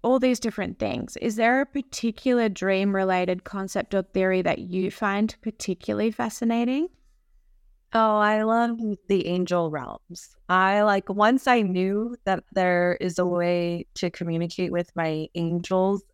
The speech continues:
Speaker 2: and, uh, that is just, like, that feels like it's the higher, I mean, that is the higher realms. Um, those are my favorite dreams when I get to go and play with angels, 'cause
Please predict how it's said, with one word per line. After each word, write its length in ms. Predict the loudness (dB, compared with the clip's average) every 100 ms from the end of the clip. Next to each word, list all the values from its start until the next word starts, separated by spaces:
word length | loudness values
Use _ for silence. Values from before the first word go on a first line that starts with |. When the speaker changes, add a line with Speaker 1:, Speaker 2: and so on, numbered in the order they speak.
| -6
Speaker 2:
and, 400 | -4 -2 -4 -6 -8
uh, 400 | -4 -2 -2 -4 -6 2
that 300 | 4 2 -2 _ _
is 240 | -2 -2 -4
just, 280 | -10 -4 0
like, 360 | 0 -2 -12 0
that 300 | 2 2 0
feels 280 | -2 -2 -4
like 160 | -8 -10
it's 140 | -16 -14
the 80 |
higher, 440 | -6 2 4 4 0
I 80 | -2
mean, 100 | -2
that 100 | -2
is 140 | -2 -2
the 100 | -2
higher 280 | 0 0 0
realms. 520 | 0 -2 -4 -8 -10 _ _ -20 _ _
Um, 400 | -6 -4 -4 -6 0
those 240 | 2 2
are 80 | 2
my 180 | 0 0
favorite 480 | -2 -2 -2 -6 -8
dreams 400 | -8 -8 -8 -6
when 120 | -4
I 100 | -2
get 160 | -4 -8
to 100 | -4
go 160 | -2
and 120 | -2
play 200 | -4 -4
with 140 | -2 -4
angels, 540 | -4 -4 -4 -4 -6 -10
'cause 160 | -12